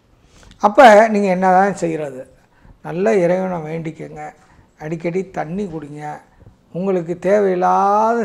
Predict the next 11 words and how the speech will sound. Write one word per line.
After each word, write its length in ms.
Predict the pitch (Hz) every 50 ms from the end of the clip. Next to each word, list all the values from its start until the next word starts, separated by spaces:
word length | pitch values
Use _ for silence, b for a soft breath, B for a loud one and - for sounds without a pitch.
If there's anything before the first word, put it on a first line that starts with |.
| 240 -
சிந்தனையை 540 | - 190 185 196 202 196 180 180 185 196 214 - - - - -
சிந்திக்காதீங்க, 800 | 196 196 202 220 240 226 185 - 185 165 156 147 147 147 151 151 151 147 147 - _ _ b b b b b b b b b b _ 165 175
நல்ல 320 | 202 240 262 269 269 262 214 190
விஷயங்களை 500 | 170 - 190 190 185 175 180 185 190 185 185 185
சிந்திங்க, 380 | 180 180 175 180 170 160 160 160 160 160 165
இறைவனை 400 | 185 208 226 226 214 202 190 202 202 190
மனசுக்குள்ள 480 | 175 175 190 190 208 196 190 185 180 196 196 175 160
தியானம் 340 | 165 175 180 190 196 185 175
பண்ணுங்க, 320 | 165 160 156 151 156 151 156 156 151 - B B B B B B B B - 185
முடிஞ்சா 360 | 220 240 254 240 220 233 240 233 220 196 185
யாருக்கிட்டேயும் 680 | 190 208 214 202 196 190 196 190 202 214 226 226 175